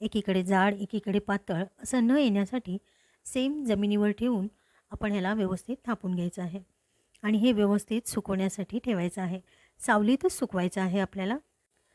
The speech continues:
हे मिश्रण सावलीतच सुकवायचं जरी असेल तरी आपलं लक्ष राहिलं पाहिजे, त्यामुळे मी अशी प्लेट घेतलेली आहे.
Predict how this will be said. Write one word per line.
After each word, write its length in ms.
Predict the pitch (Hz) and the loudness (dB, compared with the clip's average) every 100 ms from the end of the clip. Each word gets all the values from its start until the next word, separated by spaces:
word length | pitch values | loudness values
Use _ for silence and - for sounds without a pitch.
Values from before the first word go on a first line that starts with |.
| _ _ _ | _ _ _
हे 100 | - 302 | 2 4
मिश्रण 400 | 330 - 208 208 | 4 4 4 4
सावलीतच 540 | 202 175 202 - 302 | 4 4 4 4 0
सुकवायचं 480 | - - 247 240 247 | 0 2 2 4 2
जरी 240 | 233 233 | 4 6
असेल 380 | 233 247 180 180 - | 4 2 -4 -4 -6
तरी 160 | 202 226 | -4 0
आपलं 280 | 226 240 | 0 0
लक्ष 260 | 254 240 - | 0 0 0
राहिलं 300 | 262 214 185 | 0 2 0
पाहिजे, 340 | 185 175 175 180 _ _ _ _ _ | 0 -4 -6 -16 _ _ _ _ _
त्यामुळे 380 | 226 247 269 196 | -2 2 2 2
मी 160 | 220 | 2
अशी 200 | 208 196 | 0 0
प्लेट 280 | 233 202 190 | -4 -4 -4
घेतलेली 440 | 190 202 185 180 185 | -2 -2 -2 -2 0
आहे. 200 | 175 | -2